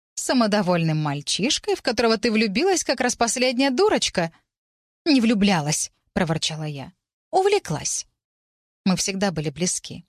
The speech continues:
Могли говорить обо всем на свете, называя вещи своими именами и не смея лгать друг другу. Иногда как мать с дочерью, а порой будто сестры или подружки-заговорщицы. У меня не было других друзей.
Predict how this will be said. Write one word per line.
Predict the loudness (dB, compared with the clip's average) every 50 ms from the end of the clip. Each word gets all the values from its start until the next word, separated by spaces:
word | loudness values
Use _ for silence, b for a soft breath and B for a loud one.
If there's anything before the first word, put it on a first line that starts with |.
| _ _ _ _ _ _ 0
Могли | 2 2 4 2 2
говорить | 2 2 2 2 0 0 0 0
обо | 0 0 0
всем | 0 0 -2 -2 -2
на | -2 -2
свете, | -2 -4 -6 -6 -6 -6 -2 0 2
называя | 2 2 2 2 2 2 2 2
вещи | 2 0 0 0 0
своими | -2 -2 -2 -2 -2 0 0 -2 -2 -2
именами | -2 0 0 2 2 2 2 2 0 0 B B B B
и | B 2
не | 2 2
смея | 2 2 0 2 2 2 2
лгать | 0 0 0 0 0 0
друг | 0 -2 -2 -2
другу. | -2 -6 -8 -10 -12 -16 -20 -20 _ _ _ _ _ _ _ _ _ _
Иногда | -2 0 0 0 0 0 0 0
как | 0 -2 -4 -2
мать | 0 0 0 0 0
с | -2
дочерью, | -2 0 0 0 0 0 -2 -2 -2 -2 -4 -6 b b b b
а | -8 -4
порой | -2 0 0 0 0
будто | 0 -2 -4 -2 -2 -2 -2
сестры | -2 -2 -4 -6 -6 -6 -8 -6 -2 0 0
или | 0 0
подружки-заговорщицы. | 0 0 0 -2 -2 -2 -4 -4 -2 -2 0 0 0 0 0 0 0 -2 -2 -4 -4 -6 -6 -8 -10 -10 -10 -14 _ _ _ _ _ _ _ _ _ 2
У | 4
меня | 4 4 4 4
не | 4 4 2
было | 2 0 -2 -2
других | -2 -4 -4 -4 -4 -6 -4
друзей. | -2 0 0 0 0 -4 -6 -10 -12 -16